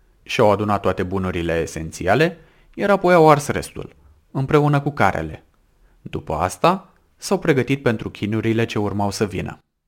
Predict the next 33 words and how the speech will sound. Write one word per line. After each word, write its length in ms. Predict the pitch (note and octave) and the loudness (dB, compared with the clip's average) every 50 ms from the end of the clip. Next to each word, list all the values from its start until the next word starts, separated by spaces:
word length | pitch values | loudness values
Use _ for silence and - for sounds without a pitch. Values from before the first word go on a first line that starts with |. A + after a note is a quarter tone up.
| _ _ _ _ _ _ _ _ _ _ _ _ _ _ _ _ _ _ _ _ _ _ _ | _ _ _ _ _ _ _ _ _ _ _ _ _ _ _ _ _ _ _ _ _ _ _
În 160 | - A2 G#2 | -8 -8 -6
dimineața 560 | G2+ G2 G#2 G#2 A2+ C#3 D#3+ E3 - E3 C3+ | -6 -6 -4 -4 -2 -2 -4 -4 -4 -4 -2
aceea, 540 | G#2 F2 - - - E2+ - D#2+ A2 - _ - | -2 -4 -4 -6 -6 -6 -6 -6 -8 -10 _ -12
un 120 | A2+ A2+ | -8 -6
mesager 480 | A2+ A#2 A2+ - A2 A#2 B2 C#3+ D#3+ D3+ | -6 -6 -2 -2 -2 -2 0 -2 -2 -2
din 160 | C3 A2+ G2+ | -2 -6 -4
partea 300 | F#2+ A2 G2+ - - F2+ | -4 -4 -4 -4 -6 -6
perșilor 500 | - - F#2 F#2 - - F#2+ F2+ E2+ D#2+ | -4 -4 -6 -6 -6 -6 -6 -4 -4 -4
a 60 | E2 | -6
venit, 440 | E2+ E2 D#2 D2+ D#2 F2 G#2+ - - _ _ _ _ _ | -6 -8 -10 -10 -10 -10 -12 -12 -16 _ _ _ _ _
încercând 440 | - G#3 G3 F#3+ G3 F#3+ - F3+ F3 | -6 -6 -4 -2 -4 -2 -2 -2 -2
să-i 200 | E3 C#3+ B2+ A#2+ | 0 0 0 0
convingă 540 | A#2 - G2 G2 F#2 F2 G2 G2+ A2+ C3 B2+ | 0 -2 -4 -4 -4 -4 -6 -4 -4 -4 -4
că 100 | B2 - | -4 -4
nu 120 | A#2+ A#2+ | -4 -4
pot 200 | A#2 - A2 G#2+ | -4 -4 -6 -6
să 100 | - - | -6 -8
părăsească 600 | - - - F2 E2+ D2+ - E2+ E2 D#2+ - - - | -8 -6 -6 -6 -6 -4 -4 -4 -6 -6 -8 -10 -8
Asia 460 | - D#2 - - F2+ A2+ D3 D3+ - - - _ _ _ | -8 -8 -8 -4 -2 -2 -2 -2 -6 -12 -20 _ _ _
fără 240 | _ - F2+ E2+ E2+ | _ -6 -4 -4 -4
încuviințarea 680 | E2+ D#2+ - D2+ D#2+ E2 D#2+ D2+ C#2+ - D2+ D2 E2 | -6 -6 -10 -10 -8 -8 -8 -8 -8 -8 -6 -6 -4
împăratului. 720 | E2 E2 - C3 C#3+ D#3+ - - - E2 D2+ E2 E2 - _ _ _ _ _ _ _ _ _ _ _ _ _ _ _ | -6 -4 -2 0 0 0 0 -2 -4 -8 -8 -10 -14 -16 _ _ _ _ _ _ _ _ _ _ _ _ _ _ _
Acesta 440 | - F#2+ F#2+ - - - - - A#2 | -6 -6 -6 -6 -10 -10 -6 -4 -4
era 180 | B2+ C3+ D3 | -2 -2 -2
Mitridates, 920 | D3 D3+ D#3 D3+ D3+ D#3+ D#3+ D#3 C#3 C#3 A#2+ G#2 - E2 D2 - - - _ _ _ _ _ _ _ _ | -2 -2 -4 -4 -4 -4 -4 -2 -2 -2 -2 -2 -2 -6 -8 -10 -14 -18 _ _ _ _ _ _ _ _
un 140 | - G#2 | -12 -10
satrap 400 | F#2+ - E2 D#2 - - D#2+ - | -8 -6 -8 -8 -6 -8 -10 -10
ce 140 | - - - | -8 -6 -6
i 80 | A2+ A#2 | -6 -6
se 140 | A#2 - B2+ | -4 -2 -2
alăturase 540 | B2 B2 B2 A#2 - A#2+ B2+ B2+ B2 - | -2 -2 -2 -2 -2 0 0 0 0 0
lui 160 | C3 C#3 C#3 C3+ | 0 0 -2 -2
Cyrus. 460 | - - G#2+ F2 D2 C2+ - - | -2 -4 -4 -4 -4 -8 -12 -16